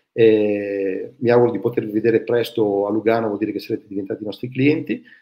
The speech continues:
Rivolgetevi a quelle persone che vi hanno portato qua, fate riferimento a Giacomo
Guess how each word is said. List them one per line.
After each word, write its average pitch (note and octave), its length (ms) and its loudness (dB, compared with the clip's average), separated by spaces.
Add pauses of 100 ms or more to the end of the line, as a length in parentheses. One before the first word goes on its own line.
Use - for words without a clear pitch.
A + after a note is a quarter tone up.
Rivolgetevi A2+ 760 2
a G#2 100 -10
quelle G2+ 200 -2
persone A2+ 260 -4
che A2 60 -2
vi A2 60 -2
hanno A2 120 -6
portato B2 340 -2
qua, D#3 500 -2 (200)
fate - 200 -8
riferimento A2+ 520 -2
a A#2+ 40 -4
Giacomo C3+ 600 -4